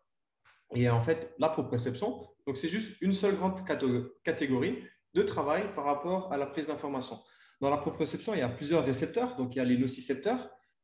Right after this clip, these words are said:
Donc, les nocicepteurs, c'est quoi ? C'est les récepteurs liés à la menace et au danger. Il y a les mécanorécepteurs. C'est celui qu'on voit un peu le plus souvent, on va dire, dans,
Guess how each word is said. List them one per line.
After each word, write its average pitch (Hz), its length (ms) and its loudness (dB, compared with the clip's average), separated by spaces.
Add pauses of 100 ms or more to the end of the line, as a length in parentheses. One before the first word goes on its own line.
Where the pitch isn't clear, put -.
Donc, 123 160 0
les 143 80 0
nocicepteurs, 151 500 -2
c'est 139 140 -2
quoi ? 160 160 0
C'est - 160 -6
les 120 600 -2
récepteurs 160 560 0
liés 135 260 2
à 127 80 4
la 123 120 4
menace 139 420 2
et 120 40 -4
au 117 80 2
danger. 120 480 2 (380)
Il 135 40 2
y - 20 6
a 127 40 6
les 131 120 6
mécanorécepteurs. 170 1000 0 (180)
C'est 127 120 -16
celui 156 420 -2
qu'on 127 380 -2
voit 160 260 2
un 127 160 2
peu 143 300 0
le 135 160 0
plus 185 140 0
souvent, 160 320 2
on 147 40 2
va 131 120 2
dire, 139 160 0
dans, 123 280 -2